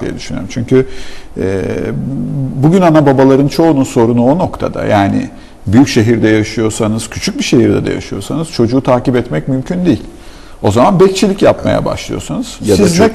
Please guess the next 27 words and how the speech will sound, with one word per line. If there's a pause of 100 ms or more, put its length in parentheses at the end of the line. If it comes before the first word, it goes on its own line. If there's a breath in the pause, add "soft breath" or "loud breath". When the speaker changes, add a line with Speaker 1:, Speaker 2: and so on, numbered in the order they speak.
(160)
Speaker 2:
ya
da
çocuğu
konserve
Speaker 1:
Aynen
Speaker 2:
edeceksiniz.
Speaker 1:
öyle.
Siz
ne
kadar
bekçilik
yaparsanız
çocuk
da
o
kadar
iyi
bir
hırsız
olmaya
başlıyor.
O
kadar
iyi
kaçmaya
başlıyor
ve